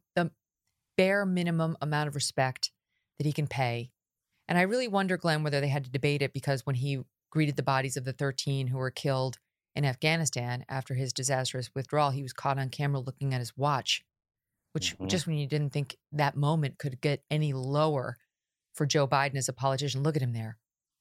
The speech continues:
Speaker 1: His one hand's on the heart, his other hand is holding out his watch, and he's down looking at it. Uh, in any event, when you think it can't, can't get any lower, it did.
Speaker 2: Yeah.
Speaker 1: So I guess he will go now. And there's a real question here.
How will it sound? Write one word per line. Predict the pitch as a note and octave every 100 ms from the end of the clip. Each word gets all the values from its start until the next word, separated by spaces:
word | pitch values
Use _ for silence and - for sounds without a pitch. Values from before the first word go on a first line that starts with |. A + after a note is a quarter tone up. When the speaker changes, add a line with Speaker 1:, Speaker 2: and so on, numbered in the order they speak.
| -
Speaker 1:
His | C#3
one | C#3+ E3 D#3
hand's | D#3 D3+
on | D3
the | C3+
heart, | A#2 C3+ C3
his | C3+ - -
other | C#3+ D3
hand | B2+ C3+ C3 -
is | - - -
holding | C#3+ C#3
out | C3
his | B2
watch, | B2+ B2 B2 - - _ _ -
and | C3+
he's | C3 A2+
down | C#3+ B2+ B2+ B2+ -
looking | C3 C#3 - C3+ A2+
at | A2 A#2
it. | - - _ _ _ _ _ _ _ _ _ _ -
Uh, | C#3 B2+ C3
in | D3+
any | C#3+ C3+
event, | B2+ B2
when | C3
you |
think | B2 B2+
it | C3
can't, | A#2+ B2+ -
can't | - C3+
get | B2 B2
any | A#2+
lower, | B2+ C3 B2 -
it | C#3+ -
did. | C#3+ B2+ A#2 A2+ _ _ _ _ _ -
Speaker 2:
Yeah. | G2+
Speaker 1:
So | F2+ E3 D#3+ D3+
I | D#3
guess | E3+ E3
he | - D3+
will | D3 E3 D#3+
go | D#3 C#3+
now. | C#3 A#2 A#2+ C3+ _ _ _ _ _ _ -
And | F3+
there's | G3+ G#3
a |
real | B3
question | B3+ A3+ G#3+ - D3+
here. | C#3 C#3+ C#3 C#3